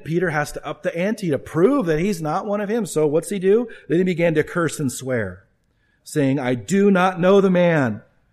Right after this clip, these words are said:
And I'm glad the scriptures don't include the cursing and the swearing.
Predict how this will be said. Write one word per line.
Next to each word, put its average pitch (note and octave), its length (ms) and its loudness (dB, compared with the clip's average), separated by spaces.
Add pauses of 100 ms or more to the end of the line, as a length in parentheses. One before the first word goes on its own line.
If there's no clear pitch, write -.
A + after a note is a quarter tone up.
(140)
And B2+ 100 -2
I'm B2 120 0
glad D#3+ 500 0 (640)
the C3+ 100 -6
scriptures D3 420 -10
don't D3 180 -4
include C#3+ 380 -4
the C#3 100 0
cursing C3 420 -6
and B2 120 -2
the A#2+ 40 -4
swearing. G#2 520 -8